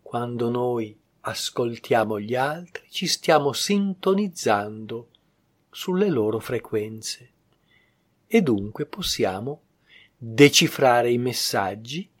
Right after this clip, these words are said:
e comprenderli, poiché il cuore ha sia capacità ricettiva che emissiva,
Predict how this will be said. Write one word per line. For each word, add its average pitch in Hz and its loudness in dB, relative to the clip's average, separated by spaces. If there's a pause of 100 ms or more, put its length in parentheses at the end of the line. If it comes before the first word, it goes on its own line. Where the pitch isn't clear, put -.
(380)
e 175 -4
comprenderli, 110 -4 (960)
poiché 110 2
il 113 4
cuore 110 4 (420)
ha 113 -2
sia 143 6
capacità 113 -4
ricettiva 101 -4 (360)
che 160 0
emissiva, 165 -2